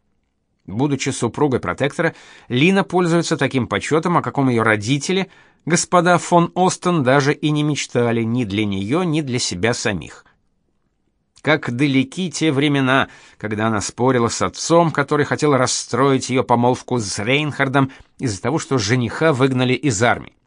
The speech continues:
Теперь именно благодаря Рейнхарду жизнь Лины сплошь состоит из удовольствий. Каждый день то приём, то инаугурация —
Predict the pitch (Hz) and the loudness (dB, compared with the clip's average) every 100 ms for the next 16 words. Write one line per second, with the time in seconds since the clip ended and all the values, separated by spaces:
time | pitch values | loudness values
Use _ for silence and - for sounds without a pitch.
0 | _ _ _ _ _ _ _ _ _ _ | _ _ _ _ _ _ _ _ _ _
1 | _ - 123 - 180 185 - 165 165 156 | _ -4 -4 -2 -2 -2 -4 -4 -2 0
2 | 147 147 135 131 120 120 120 - 123 143 | 2 2 2 0 0 0 0 0 2 2
3 | 135 147 131 135 - - - 110 92 143 | 0 -2 0 -2 -4 -20 -12 -4 2 4
4 | 151 113 120 120 151 143 - 131 190 - | 4 2 0 0 2 0 -2 -4 -4 -2
5 | 170 - 156 160 - 123 135 135 139 131 | -6 -2 0 0 0 0 2 4 4 2
6 | - - - - _ _ - 110 101 113 | 0 -8 -14 -20 _ _ -4 -2 0 0
7 | 113 104 92 101 - 95 90 104 170 160 | 0 -2 -2 -4 -2 -2 -2 2 2 2
8 | 156 - 131 - 123 113 110 110 139 165 | -2 -2 0 0 0 0 0 0 0 -2
9 | - 120 | -4 -6